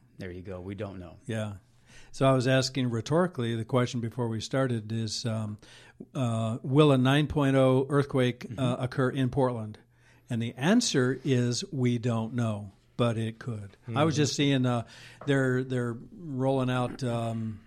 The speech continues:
Speaker 2: the panic button again about the, uh, San Andreas fault and about an,
Speaker 1: Mm.
Speaker 2: uh, seven point eight hitting
Speaker 1: Mm-hmm.
Speaker 2: there, and, um, thousands of people dying and billions of dollars of damage. And they say it's, it's closer now than it's ever been. I suppose that's an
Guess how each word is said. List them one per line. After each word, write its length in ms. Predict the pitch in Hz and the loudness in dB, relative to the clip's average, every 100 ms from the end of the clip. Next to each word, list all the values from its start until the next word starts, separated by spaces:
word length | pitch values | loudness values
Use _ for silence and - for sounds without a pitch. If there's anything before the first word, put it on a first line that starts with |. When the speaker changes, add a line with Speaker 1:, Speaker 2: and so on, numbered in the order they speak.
| _ | _
Speaker 2:
the 80 | 120 | -6
panic 380 | 123 131 131 120 | -2 0 0 0
button 260 | 120 127 | -2 -2
again 540 | 117 107 120 120 120 120 | -6 -2 -2 0 -2 -4
about 420 | 107 120 117 113 | -2 -2 -4 -4
the, 160 | 120 113 | -4 -4
uh, 100 | 113 | -4
San 300 | - 120 117 | -4 -4 -4
Andreas 360 | 110 117 120 | -4 -2 -4
fault 360 | - 120 110 - - - - - - | -2 -4 -4 -8 -20 -20 -20 -18 -8
and 100 | 110 | -4
about 160 | 110 | -2
an, 240 | 127 117 - | -2 -2 -4
Speaker 1:
Mm. 60 | |
Speaker 2:
uh, 280 | 123 117 113 | -4 -4 -4
seven 420 | 107 - 139 120 113 | -6 -4 -2 -2 -4
point 280 | 127 113 | -4 -4
eight 280 | 117 117 123 | -4 -4 -6
hitting 420 | - 135 113 113 | -4 -4 -2 -4
Speaker 1:
Mm-hmm. 60 | 110 | -4
Speaker 2:
there, 440 | 117 117 110 113 - | -4 -2 -4 -6 -6
and, 340 | 123 113 107 | -6 -4 -4
um, 300 | 113 110 107 - - - - | -4 -4 -6 -12 -20 -20 -2
thousands 400 | 135 139 123 123 | 2 2 2 -4
of 60 | - | -4
people 200 | 123 120 | -6 -4
dying 460 | 120 117 117 117 | -4 -2 -2 -4
and 240 | 110 101 - | -6 -8 -2
billions 340 | 135 120 113 | 0 0 -2
of 60 | 113 | -6
dollars 400 | 113 113 110 107 | -6 -6 -8 -10
of 100 | 98 | -10
damage. 400 | 110 113 110 117 | -8 -6 -8 -8
And 160 | 107 | -8
they 80 | 110 | -8
say 320 | 101 - 113 110 | -10 -8 -8 -6
it's, 360 | 113 - - - | -8 -8 -12 -10
it's 220 | 135 110 | -10 -10
closer 340 | - 123 104 113 | -8 -8 -6 -8
now 200 | 113 110 | -8 -8
than 180 | 110 | -8
it's 160 | 110 - | -10 -10
ever 160 | 113 110 | -8 -8
been. 300 | 110 104 107 | -8 -10 -10
I 120 | 123 | -8
suppose 340 | 110 - 113 101 | -8 -8 -8 -6
that's 260 | 107 | -8
an 60 | - | -10